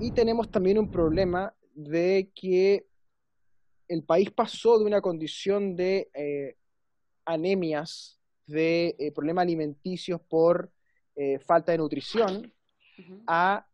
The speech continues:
Speaker 1: tener una situación de obesidad, sobre todo obesidad infantil. Entonces ahí tú tienes un problema donde, eh, más que desnutrición, en Chile lo que tú tienes son trastornos alimenticios. Trastornos alimenticios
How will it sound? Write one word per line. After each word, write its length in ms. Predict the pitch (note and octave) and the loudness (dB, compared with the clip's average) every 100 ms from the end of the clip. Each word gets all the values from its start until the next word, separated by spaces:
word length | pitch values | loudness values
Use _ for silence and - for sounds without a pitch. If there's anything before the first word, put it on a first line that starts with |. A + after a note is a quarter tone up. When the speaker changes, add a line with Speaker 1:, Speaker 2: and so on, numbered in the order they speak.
| _ _ | _ _
Speaker 1:
tener 280 | E3 E3 F#3 | -2 0 0
una 140 | F3+ | -2
situación 720 | F3+ E3+ D#3 - F3+ F#3 F3+ | -4 -6 -6 -4 -4 -4 -4
de 240 | F3 F#3 - | -4 -4 -2
obesidad, 580 | D3 C#3+ - C#3+ C3+ - _ _ _ | 0 0 -2 -2 -2 -4 _ _ _
sobre 260 | - D3 C#3+ | -6 -6 -2
todo 140 | G#3 | 0
obesidad 300 | G3 - E3 | 0 -2 -4
infantil. 600 | D#3+ D3 B2+ - C#3 - - _ _ _ _ _ | -6 -10 -12 -8 -10 -10 -20 _ _ _ _ _
Entonces 320 | _ E3 - F#3 | _ -6 2 4
ahí 80 | |
tú 100 | G#3+ | 4
tienes 220 | G#3+ G3+ G#3+ | 2 0 0
un 140 | F#3+ | 0
problema 440 | F3 D#3 F3 G3 | 4 4 4 2
donde, 600 | F3+ F3 F3+ F3+ F#3 F#3 - | 2 2 0 0 0 0 -4
eh, 160 | - - _ - | -12 -12 _ -12
más 320 | D#3+ F#3+ - - | -4 -2 -4 -6
que 140 | A3 | -2
desnutrición, 1080 | F#3 G3+ G3 F#3+ E3 C#3+ - - A3+ D3 E3 | 2 2 2 0 0 -2 -4 -4 -2 -4 -8
en 140 | E3+ D#3 | -12 -6
Chile 220 | G3 F#3 | -4 -2
lo 120 | F3+ | -2
que 120 | D#3+ | -2
tú 140 | D3 F3+ | -4 -4
tienes 280 | F3+ F#3 F3+ | -4 -8 -6
son 180 | F#3 | -8
trastornos 480 | F3+ E3+ - F3 F3+ | -8 -8 -4 -2 0
alimenticios. 720 | E3+ D3+ C3 - C#3+ - - _ _ _ _ _ _ _ - | 0 -2 -6 -8 -12 -12 -16 _ _ _ _ _ _ _ -6
Trastornos 420 | D3+ - F#3 F#3 | -4 0 2 2
alimenticios 800 | F3+ E3 D#3 - F#3+ F3+ F#3 | 2 0 -4 -4 -6 -4 -8